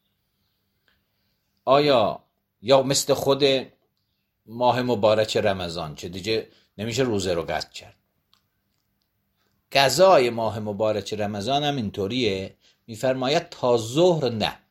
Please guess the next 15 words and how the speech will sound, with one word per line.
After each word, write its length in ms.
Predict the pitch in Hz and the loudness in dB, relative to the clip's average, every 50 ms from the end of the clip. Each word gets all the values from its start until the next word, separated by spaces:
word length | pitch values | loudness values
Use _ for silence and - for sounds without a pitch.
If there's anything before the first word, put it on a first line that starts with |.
| _ _ _ _ _ _ _ _ _ _ _ _ _ _ _ _ _ _ _ _ _ _ _ _ _ _ _ _ _ _ _ _ _ _ | _ _ _ _ _ _ _ _ _ _ _ _ _ _ _ _ _ _ _ _ _ _ _ _ _ _ _ _ _ _ _ _ _ _
بعد 400 | 165 160 160 160 175 156 156 175 | 4 4 6 4 4 4 6 6
از 240 | 175 170 156 151 | 6 6 4 0
ظهر 380 | 156 190 233 240 247 - - - | 0 6 6 6 6 6 2 -2
بله 440 | 107 - 98 73 65 - - - - - | -2 -2 -2 -2 -2 -4 -12 -20 -18 -14
نمیتونه، 520 | 98 101 82 69 - - - - _ _ _ _ _ _ _ _ _ _ _ _ _ _ _ _ _ _ | -14 -14 -12 -14 -18 -20 -20 -20 _ _ _ _ _ _ _ _ _ _ _ _ _ _ _ _ _ _
پس 200 | - 110 - - | -8 -6 -6 -8
تا 220 | - - 135 127 | 0 2 4 4
زوال 480 | 120 123 127 139 139 147 175 190 202 190 | 4 4 4 4 6 6 6 6 4 4
فرصت 500 | 147 - 123 113 - 131 123 120 - - | 0 -4 -8 -4 -4 -4 -6 -6 -6 -6
داره 340 | 123 95 78 69 62 - - _ _ _ _ _ _ _ _ _ _ _ _ _ _ _ | -6 -4 -4 -6 -8 -12 -16 _ _ _ _ _ _ _ _ _ _ _ _ _ _ _
امروز 440 | 113 117 117 117 123 143 147 143 139 | -8 -8 -6 -4 0 0 0 0 0
رو، 440 | 147 156 160 165 170 170 175 175 175 _ _ _ _ _ _ _ _ - | 0 2 2 2 2 0 -2 -4 -8 _ _ _ _ _ _ _ _ -16
اه، 320 | 82 85 85 85 85 85 | -14 -12 -10 -10 -10 -10
روزه 360 | 85 92 107 127 123 139 143 | -8 -4 -2 0 4 4 4
نگیرد، 760 | 139 143 135 127 113 113 110 107 101 98 98 95 92 - _ | 4 4 0 0 -2 -4 -4 -2 -2 -4 -4 -6 -8 -10 _